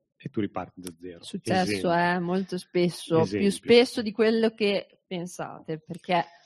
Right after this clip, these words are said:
Speaker 2: la piattaforma non è tua, ok? Ha
Speaker 1: Ah,
Speaker 2: delle
Speaker 1: ah, no.
Speaker 2: regole,
Speaker 1: <laughs>
Speaker 2: ah, no?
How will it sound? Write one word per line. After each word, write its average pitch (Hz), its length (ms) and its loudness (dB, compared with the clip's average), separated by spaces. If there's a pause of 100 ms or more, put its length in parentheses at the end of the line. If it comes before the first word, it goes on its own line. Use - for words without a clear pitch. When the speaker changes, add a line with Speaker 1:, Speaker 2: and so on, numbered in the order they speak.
Speaker 2:
la 180 100 -6
piattaforma 226 640 0
non 175 160 -4
è 180 260 0
tua, 170 400 2 (300)
ok? 196 220 -8
Ha 190 420 -4
Speaker 1:
Ah, 170 60 -2
Speaker 2:
delle 165 220 -2
Speaker 1:
ah, 160 60 4
no. 139 200 2
Speaker 2:
regole, 180 400 2 (140)
Speaker 1:
<laughs> - 140 -20
Speaker 2:
ah, 226 80 -6
no? 247 280 2